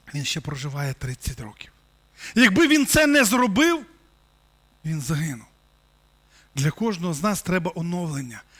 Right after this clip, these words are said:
Але це оновлення дуже часто приходить через біль,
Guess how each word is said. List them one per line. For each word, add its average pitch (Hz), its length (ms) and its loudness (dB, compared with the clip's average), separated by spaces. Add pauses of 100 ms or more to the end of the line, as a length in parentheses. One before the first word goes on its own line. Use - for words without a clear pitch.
(180)
Але 156 200 2
це - 140 -2
оновлення 233 480 0
дуже 180 240 -4
часто 208 380 -6
приходить 190 480 -6 (280)
через 180 400 0
біль, 196 360 0